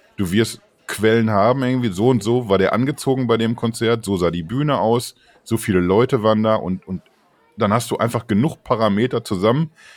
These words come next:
dass aus jedem noch so miesen Video wird ja einfach ein perfektes Konzertvideo geklöppelt mit verschiedenen Kameraansichten, Nahaufnahmen, Fernaufnahmen, das ganze Licht schön eingefangen.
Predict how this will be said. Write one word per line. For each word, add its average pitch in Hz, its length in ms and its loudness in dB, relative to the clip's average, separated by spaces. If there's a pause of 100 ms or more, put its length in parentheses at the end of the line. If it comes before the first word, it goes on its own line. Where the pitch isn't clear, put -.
(100)
dass 98 160 -2
aus - 160 -4
jedem 117 420 2
noch 117 180 0
so - 160 -6
miesen 120 580 -2
Video 123 460 -2 (640)
wird 101 180 0
ja 113 80 2
einfach 104 300 0
ein 101 100 -4
perfektes 120 500 -4
Konzertvideo 92 680 -4
geklöppelt 80 580 -4
mit 92 120 -4
verschiedenen 98 720 -2
Kameraansichten, 120 1120 -2
Nahaufnahmen, 104 1040 0
Fernaufnahmen, 113 800 -2
das - 100 -6
ganze 110 240 -4
Licht 139 320 -4
schön 117 200 -4
eingefangen. 107 600 -2